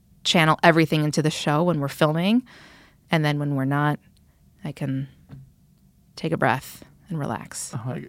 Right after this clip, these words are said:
Speaker 2: 'cause I'm, like, thinking of it, and I'm just like, whenever I hear people like, "Yeah, I'm doing this and doing that," it's like, it seems like a lot, especially when you're, like, doing the production and you're filming, it's like you're putting so
Speaker 1: Ye-
Speaker 2: much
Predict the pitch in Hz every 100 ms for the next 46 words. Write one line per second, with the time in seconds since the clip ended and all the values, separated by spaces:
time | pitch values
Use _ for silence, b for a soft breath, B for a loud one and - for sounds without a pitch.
0 | - 170 147 151 185 175 147 143 139 120
1 | 113 120 113 113 127 113 117 113 120 120
2 | 123 120 123 120 120 107 113 170 170 165
3 | 160 151 151 147 143 135 135 123 123 120
4 | - 120 107 - b b b b - 139
5 | 147 135 127 123 117 - 127 - 131 117
6 | 113 113 110 - b b b - 117 113
7 | 135 143 185 170 139 120 117 117 135 131
8 | 117 110 131 117 127 - 139 127 120 110
9 | - - 135 127 127 123 117 - -